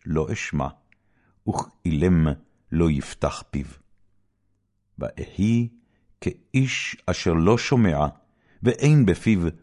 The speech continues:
תוכחות. כי לך, אדוני, הוחלתי, אתה תענה, אדוני אלוהי. כי אמרתי, פן ישמחו לי, במות רגלי עלי הגדילו.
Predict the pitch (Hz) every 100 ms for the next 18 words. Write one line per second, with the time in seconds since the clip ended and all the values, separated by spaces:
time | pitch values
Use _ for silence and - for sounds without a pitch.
0 | _ - - - 78 - 78 _ - _
1 | _ _ _ _ _ _ - - 62 -
2 | 80 104 - 65 - 65 71 82 - -
3 | 110 - - - _ _ _ - - 87
4 | - - 143 160 160 131 110 113 110 110
5 | 98 73 - _ - 92 82 71 82 76
6 | 69 - 71 62 69 65 57 - _ _
7 | _ _ _ _ _ _ _ - - 64
8 | 71 90 98 - 85 78 - _ _ -
9 | 123 110 120 - 107 95 - 131 95 85
10 | 80 - - 117 131 127 151 127 104 92
11 | 117 131 82 - 120 107 104 98 90 95
12 | 82 82 64